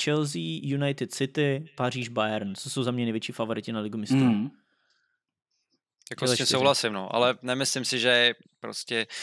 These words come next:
Speaker 3: mně totiž přijde, že kromě toho Realu, tak každej ten tým, když vyhraje tu Ligu mistrů, tak pak, když se, nejseš Bayern, tak chceš jako doma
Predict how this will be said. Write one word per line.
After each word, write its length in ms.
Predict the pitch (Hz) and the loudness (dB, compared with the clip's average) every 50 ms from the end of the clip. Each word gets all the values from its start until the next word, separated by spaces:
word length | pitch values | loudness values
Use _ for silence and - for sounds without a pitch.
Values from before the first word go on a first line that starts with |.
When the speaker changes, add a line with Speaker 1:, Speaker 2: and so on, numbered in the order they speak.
| - - - | -12 -12 -10
Speaker 3:
mně 40 | 135 | -4
totiž 240 | 131 147 156 151 - | -2 2 2 2 2
přijde, 320 | - - - 135 123 143 | 2 0 0 2 2 2
že 180 | 139 151 151 139 | 4 4 2 2
kromě 320 | - - - 123 127 135 | 0 -4 -6 -4 -4 -4
toho 220 | 127 - 156 156 147 | 0 2 4 4 4
Realu, 400 | 135 123 113 110 107 107 123 127 | 4 4 4 4 2 2 0 -2
tak 160 | - 131 - | -4 -6 -4
každej 340 | - 123 120 117 123 131 131 | -2 -2 -2 2 2 0 2
ten 200 | - 135 135 131 | 2 -2 -4 -2
tým, 380 | - - 131 131 131 131 131 131 _ _ - - - - - - _ _ _ _ _ _ - | -4 -2 -2 -2 -2 -4 -8 -12 _ _ -16 -14 -14 -14 -14 -16 _ _ _ _ _ _ -8
když 180 | - 131 123 120 | -6 -4 0 0
vyhraje 260 | 120 120 123 123 135 | 2 4 4 4 2
tu 120 | - 143 | 2 0
Ligu 180 | 139 139 143 139 | -2 0 0 -2
mistrů, 440 | 123 113 - - - 127 131 147 151 | -2 -2 -2 -2 -2 -2 -4 -2 -2
tak 160 | - 117 - | -2 -4 -2
pak, 380 | - 131 123 - - - - - - | 0 0 0 0 -4 -14 -14 -12 -6
když 160 | 127 120 - | -2 0 0
se, 120 | - 127 | 0 0
nejseš 360 | 120 123 123 117 - 139 120 | 0 0 -2 0 0 -2 -2
Bayern, 340 | 107 104 104 104 120 131 131 | 0 2 2 4 4 2 2
tak 140 | 123 123 - | 0 -4 -4
chceš 360 | - - - - 127 - - | -4 -6 -4 -2 0 0 0
jako 360 | 127 - - 127 123 127 120 - - - _ _ _ _ | -2 -2 -2 -2 -2 -2 -4 -6 -12 -20 _ _ _ _
doma 520 | 135 127 127 120 120 123 123 120 117 - | -6 -2 0 0 4 4 4 4 4 0